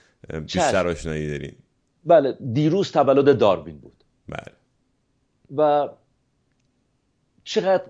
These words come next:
Speaker 2: خوب هست که راجع به اون صحبت کنیم. چرا؟ چون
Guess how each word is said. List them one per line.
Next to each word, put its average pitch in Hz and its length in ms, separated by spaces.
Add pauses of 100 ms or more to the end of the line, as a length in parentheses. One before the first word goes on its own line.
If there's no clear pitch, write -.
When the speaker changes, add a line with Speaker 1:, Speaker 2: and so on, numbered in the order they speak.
(120)
Speaker 2:
خوب - 340
هست 135 180
که 117 80
راجع 101 200
به 120 60
اون 113 200
صحبت 78 480
کنیم. - 420
چرا؟ 135 500 (560)
چون 170 340